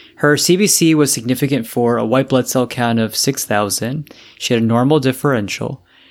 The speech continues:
a hemoglobin of twelve point five, but her platelets were five. And so that was the consult to me is, you know, patient comes in with some gum bleeding, thrombocytopenia, platelets less than five. What do we do?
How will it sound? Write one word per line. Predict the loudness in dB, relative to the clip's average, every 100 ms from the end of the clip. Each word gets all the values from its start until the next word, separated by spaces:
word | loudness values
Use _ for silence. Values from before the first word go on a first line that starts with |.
| _
a | 0
hemoglobin | 2 4 2 4 2
of | 0
twelve | 0 0 2
point | -2 -2
five, | -2 0 0 0 -4 -10
but | -8
her | -6
platelets | -6 -4 -2 -2 -4 -4
were | -6
five. | -4 -2 0 -2 -4
And | -6 -2
so | 0 0 -4 -14 -20 -4
that | -2 0
was | 0
the | 0
consult | -2 -2 -2 -2 -6
to | -6 -2
me | 0 0 -2
is, | -4 -2 -2 -4 -6 -10 _ _
you | -2
know, | 0
patient | 0 -2 0 -2
comes | -2 -2
in | -2 -4
with | -6
some | -6 -2
gum | 0 0
bleeding, | 2 2 4 4 2 -4 -20 -2
thrombocytopenia, | 0 2 0 0 0 -2 -2 0 0 -2
platelets | -4 -6 -6
less | -6 -6
than | -8
five. | -4 0 2 2 -2 -12 _ _
What | -6 0 0
do | 0
we | -2
do? | -2 -2 -4